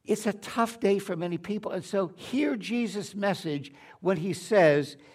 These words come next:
"If anyone loves father or mother more than me, you're not worthy of me." And that seems harsh. "If anyone puts children above me, you're not worthy of me." What Jesus is saying is, worship the Lord your God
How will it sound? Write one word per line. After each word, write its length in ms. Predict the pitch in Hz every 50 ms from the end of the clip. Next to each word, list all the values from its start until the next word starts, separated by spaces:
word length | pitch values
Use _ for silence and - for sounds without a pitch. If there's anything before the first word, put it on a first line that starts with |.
| - - _
"If 200 | - 175 175 175 -
anyone 540 | - 208 233 247 269 269 262 269 269 262 262
loves 480 | 233 202 185 175 170 170 175 185 175 -
father 580 | - - - 190 190 196 196 185 202 208 214
or 220 | - - 202 190 180
mother 400 | 180 190 190 180 156 160 170 170
more 360 | 165 170 170 180 202 214 196
than 220 | 180 208 202 196
me, 140 | 180 175 180
you're 260 | 190 185 196 202 196
not 280 | 196 202 202 208 202 208
worthy 420 | 214 240 277 294 277 - 240 214
of 140 | 180 135 123
me." 220 | 156 156 147 139 - - 139
And 220 | - 180 196 202 202
that 220 | 220 247 254 247
seems 340 | - - 240 240 233 220 170
harsh. 640 | 170 202 226 240 240 226 185 151 - - - - - _ - - - - -
"If 160 | 196 - 247
anyone 320 | 277 302 294 262 247 214
puts 360 | - - - - 240 220 -
children 560 | - - - 262 285 302 302 240 226 220 196 185
above 460 | 170 143 185 175 165 151 123 139 170
me, 140 | 170 160 143
you're 260 | 139 151 156 151 151
not 240 | 151 147 151 151 143
worthy 380 | 143 147 147 143 131 139 131
of 100 | 127 107
me." 220 | 131 135 127 110 - - - - -
What 200 | 190 214 - -
Jesus 560 | - 247 302 302 269 202 240 240 214 170 180
is 80 | 175 -
saying 320 | - 214 202 202 190 170
is, 200 | 160 160 151 160 - - - - _
worship 580 | 160 170 220 269 302 269 - - 262 262 262 -
the 140 | 233 208 185
Lord 400 | 175 196 202 208 214 208 - -
your 160 | 196 202 180
God 420 | 151 165 151 143 143 143 147 143